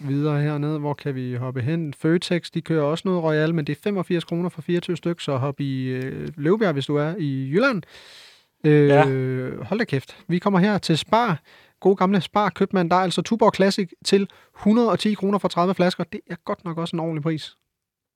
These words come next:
Speaker 2: Man kan også tage letkøb, men hvem, hvem handler i Spar og letkøb?
Speaker 1: Men hvem, det, det er jo fuldstændig ligegyldigt. Det er der ingen, der gør længere.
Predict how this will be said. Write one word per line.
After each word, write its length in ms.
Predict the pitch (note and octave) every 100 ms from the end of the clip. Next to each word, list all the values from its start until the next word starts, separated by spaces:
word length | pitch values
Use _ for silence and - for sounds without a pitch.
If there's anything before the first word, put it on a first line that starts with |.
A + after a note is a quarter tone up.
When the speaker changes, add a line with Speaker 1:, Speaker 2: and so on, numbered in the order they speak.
| _ _ _ _ _ _ _ _
Speaker 2:
Man 140 | C#3+ C3+
kan 80 |
også 120 | D#3+ F3
tage 140 | D#3+
letkøb, 400 | E3+ F#3 D#3+ B2+
men 100 | C3+
hvem, 140 | E3
hvem 200 | E3 F#3+
handler 280 | D3 E3+ F#3+
i 80 | D3
Spar 220 | B2+ E3+
og 60 | C3+
letkøb? 360 | D3+ - C#3 -
Speaker 1:
Men 120 | C3+ -
hvem, 180 | C3
det, 340 | C#3 D3 C#3 C3
det 40 |
er 20 | C#3+
jo 100 | C3
fuldstændig 360 | - D3 D3+
ligegyldigt. 280 | C#3 C#3+ C#3
Det 60 | C#3+
er 40 |
der 40 |
ingen, 140 | D3 F3+
der 60 |
gør 100 | D3+
længere. 220 | C3+ C3+